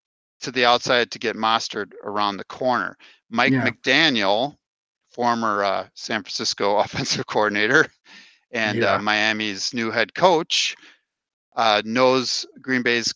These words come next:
Speaker 1: Ach-, Achilles heel is its run
Speaker 2: Yeah.
Speaker 1: D, and
Speaker 2: Yes, he
Speaker 1: expect
Speaker 2: does.
Speaker 1: him, 'cause he's smart, very smart,
Speaker 2: Mm-hmm.
Speaker 1: expect him to exploit that. So, so John, hopefully the Packers, uh, you know,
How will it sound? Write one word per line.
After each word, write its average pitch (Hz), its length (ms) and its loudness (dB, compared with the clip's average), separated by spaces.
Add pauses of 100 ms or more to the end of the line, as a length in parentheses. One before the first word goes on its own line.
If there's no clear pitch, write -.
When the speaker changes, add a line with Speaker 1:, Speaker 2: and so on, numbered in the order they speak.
Speaker 1:
Ach-, 117 80 -12 (120)
Achilles 160 540 0
heel 110 640 2 (120)
is 113 160 -8
its 113 180 -6
run 123 140 4
Speaker 2:
Yeah. 117 220 6
Speaker 1:
D, 92 400 -8 (280)
and 123 140 -2
Speaker 2:
Yes, 131 340 0
he 143 60 -8
Speaker 1:
expect 139 400 6
Speaker 2:
does. - 60 -4
Speaker 1:
him, 107 640 -2
'cause 120 160 -4
he's 147 180 0
smart, 110 640 0 (220)
very 120 240 4
smart, 107 440 2
Speaker 2:
Mm-hmm. 143 100 2
Speaker 1:
expect 120 340 2
him 104 140 -6
to 104 120 -6
exploit 95 540 -4
that. - 240 -10
So, 104 380 2 (540)
so 147 200 2
John, 147 340 4
hopefully 156 420 4
the 135 100 0
Packers, 127 800 0 (120)
uh, 113 320 -4
you 120 140 -2
know, 113 220 -2